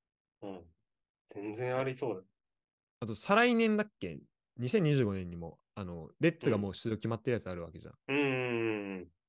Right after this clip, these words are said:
Speaker 2: それとかさ、もう全然なんだろう。
Speaker 1: うん。
Speaker 2: あの、それで多分ヨーロッパからだと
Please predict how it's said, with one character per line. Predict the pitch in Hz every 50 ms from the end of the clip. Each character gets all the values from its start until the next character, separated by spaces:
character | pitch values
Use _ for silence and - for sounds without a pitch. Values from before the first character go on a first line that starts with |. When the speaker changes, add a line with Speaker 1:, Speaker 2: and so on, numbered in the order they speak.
| _ _ _ _ _ -
Speaker 2:
そ | - - 202
れ | 226 226
と | 254 240
か | 185 147
さ、 | - 131 113
も | 101 101 104
う |
全 | 104 160 220 233 233
然 | 240 233 233 233 214 208
な | 214 196
ん | 160
だ | 110 104
ろ | - - _ _ _ _ _ _ _ _ _ _ _ _ _ _ _ _ _ _ _ _ _ _ _ _ -
う。 | 104
Speaker 1:
う | 107
ん。 | 104
Speaker 2:
あ | 107
の、 | 104 104 98 92 90 87 85 80 76 73 - - - _ _ _ _ _ _ _ _ _ _ _ -
そ | - 196
れ | 220 214
で | 220 214
多 | 247 214
分 | 175 139 113 101
ヨ | 113 160 214
ー | 262
ロ | 392 349
ッ |
パ | - - 196
か | 147 147 123
ら | 113 104
だ | 104 101 -
と | - 101 98 95 78 73 -